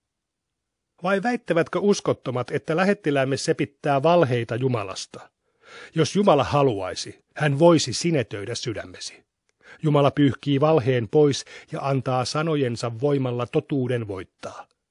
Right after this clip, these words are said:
Hän tietää, mitä ihmisen mielessä liikkuu. Hän hyväksyy palvelijoidensa katumuksen, antaa anteeksi pahat teot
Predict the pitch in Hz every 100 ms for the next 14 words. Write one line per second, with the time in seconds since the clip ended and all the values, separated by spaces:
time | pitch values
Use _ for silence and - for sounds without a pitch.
0 | _ _ _ - 135 127 160 - 117 120
1 | 131 - 175 120 101 95 104 120 101 -
2 | 120 110 98 _ - - _ _ _ _
3 | _ _ - - - 139 165 190 - -
4 | 135 120 160 160 139 123 120 123 - -
5 | 151 - 131 110 - 117 - _ - -
6 | 156 143 147 160 156 139 - - 156 135
7 | - 160 147 127